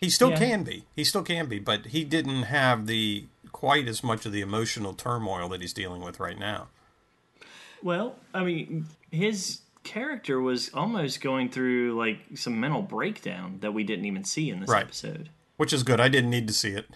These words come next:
Speaker 1: <laughs>
Speaker 2: I didn't e-, I didn't either. So I'm wondering, though, if they just kinda left that behind, you know? Um,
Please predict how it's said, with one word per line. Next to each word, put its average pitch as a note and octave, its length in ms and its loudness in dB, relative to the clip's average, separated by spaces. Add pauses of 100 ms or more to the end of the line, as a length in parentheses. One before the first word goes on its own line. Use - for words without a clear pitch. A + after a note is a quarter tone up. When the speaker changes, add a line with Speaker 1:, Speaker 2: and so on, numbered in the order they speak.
(100)
Speaker 1:
<laughs> B3+ 880 2
Speaker 2:
I F3 140 4
didn't C4 220 2
e-, A3+ 140 2
I F3 100 4
didn't G#3 180 4
either. F#3 240 4
So D#3 200 2
I'm E3 120 2
wondering, F3 320 2
though, D3 160 2
if C3+ 120 -2
they D3 120 2
just C3+ 220 -2
kinda B2+ 400 -2
left B2+ 240 0
that A#2 140 0
behind, A2 480 -4 (380)
you A2+ 100 -4
know? C#3 260 -2 (460)
Um, A#2 640 0